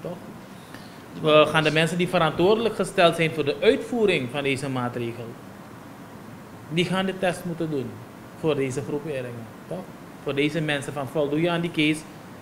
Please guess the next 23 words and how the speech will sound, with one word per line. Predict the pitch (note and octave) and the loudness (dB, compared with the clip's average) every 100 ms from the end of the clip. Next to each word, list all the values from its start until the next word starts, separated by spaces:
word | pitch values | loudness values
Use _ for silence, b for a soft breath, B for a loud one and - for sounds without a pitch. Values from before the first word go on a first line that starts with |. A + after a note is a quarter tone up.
| - | 0
kan | E3+ | 4
je | F3 | 4
stringente | F3 F3+ F3+ F3+ F3 E3+ | 4 2 0 2 0 0
voorwaarden | F3 F3 E3 E3 D#3+ E3 - | 0 2 6 4 4 -2 -2
aan | E3+ D#3+ | -4 -2
voldoen | E3+ F3 A#3+ D3 B2+ | 0 0 -2 -6 -10
of | C#3 B2 | -12 -8
niet? | A#2 - - - - - - - - | -10 -10 -16 -18 -18 -18 -18 -18 -6
Kun | - | 8
je | A#3 | 8
niet | G3 A3+ | 8 4
voldoen | A3+ G#3 F#3 F3+ F#3+ | 4 4 4 2 -2
en | F3+ | 0
we | F3 | 4
hebben | F#3 F3 | 4 4
niet | F3 | 0
het | F3 | -2
vertrouwen | F3 E3 F3 E3 | -6 -4 0 2
dat | D#3+ D3+ | 2 2
je | |
dat | C#3 C3 | 0 -2
kunt | - B2 | -2 -2
doen | A3 D#3+ | 0 0